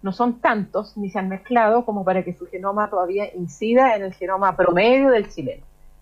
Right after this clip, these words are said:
Pero sí hay que recordar que, dada nuestra raíz histórica de lo que espa-, de los españoles que llegaron por el norte, desde el Virreinato del Perú y colonizaron nuestro territorio,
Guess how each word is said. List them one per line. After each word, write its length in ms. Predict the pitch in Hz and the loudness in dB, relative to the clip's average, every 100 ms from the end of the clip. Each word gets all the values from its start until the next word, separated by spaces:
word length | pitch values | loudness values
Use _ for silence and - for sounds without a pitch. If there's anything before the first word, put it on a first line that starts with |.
| - - | -12 -6
Pero 220 | 185 180 | -2 -2
sí 200 | - 254 | 0 0
hay 80 | 277 | 0
que 100 | 302 | -2
recordar 560 | 302 320 285 170 135 - - | -2 0 2 0 -2 -8 -14
que, 160 | 165 - - | -14 -16 -14
dada 240 | 175 190 214 | -4 0 0
nuestra 240 | 220 214 | -2 -4
raíz 280 | 185 185 185 | -4 -4 -2
histórica 560 | 208 202 247 214 151 131 | -4 0 0 0 -2 -4
de 120 | 156 | -6
lo 160 | 156 160 | -8 -10
que 60 | |
espa-, 320 | 147 - 156 - _ | -14 -14 -16 -18 _
de 160 | 156 165 | -6 -2
los 160 | 156 | -2
españoles 460 | 156 160 175 214 196 | -2 -2 2 2 0
que 80 | 160 | -4
llegaron 320 | 151 170 202 | 0 2 2
por 160 | 190 214 | 2 2
el 140 | 214 | 2
norte, 320 | 202 185 170 | 2 0 -2
desde 160 | 156 156 | 0 0
el 60 | 147 | -2
Virreinato 420 | 151 143 160 196 | -8 -4 -2 -2
del 80 | 190 | -2
Perú 240 | 185 196 | 2 2
y 20 | |
colonizaron 600 | 185 - 143 143 180 214 | 2 -2 -4 -2 0 2
nuestro 200 | 220 226 | 2 2
territorio, 540 | 220 214 214 208 220 | 2 2 2 2 0